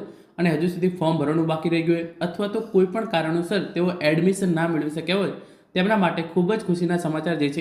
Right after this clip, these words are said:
એ આવી ચૂક્યા છે. કોલેજની અંદર એડમિશન મેળવવા માટે આજથી ઓનલાઈન ફોર્મ ભરવાનું શરૂ થઈ ગયું છે.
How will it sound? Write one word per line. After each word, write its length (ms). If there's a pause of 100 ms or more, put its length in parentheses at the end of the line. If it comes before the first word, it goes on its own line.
એ 60
આવી 260
ચૂક્યા 240
છે. 80 (560)
કોલેજની 440
અંદર 120 (140)
એડમિશન 360
મેળવવા 300
માટે 160 (220)
આજથી 340 (140)
ઓનલાઈન 340
ફોર્મ 220
ભરવાનું 280
શરૂ 200
થઈ 140
ગયું 140
છે. 60